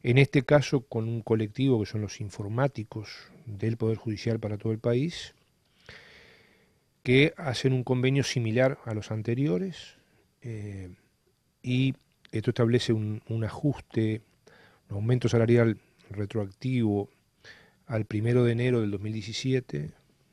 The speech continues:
de tres puntos, además de lo que se ha otorgado, y desde el primero de enero del dieciocho de tres coma veinticuatro por ciento.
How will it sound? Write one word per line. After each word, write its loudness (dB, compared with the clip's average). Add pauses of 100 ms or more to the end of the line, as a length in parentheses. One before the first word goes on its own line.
(100)
de -12
tres -4
puntos, -6 (920)
además -4
de 2
lo 0
que -4
se -6
ha -2
otorgado, -2 (720)
y 0
desde 0
el -2
primero 2
de 2
enero 4
del 0
dieciocho 0
de 0
tres -4
coma -2
veinticuatro -6
por -10
ciento. -18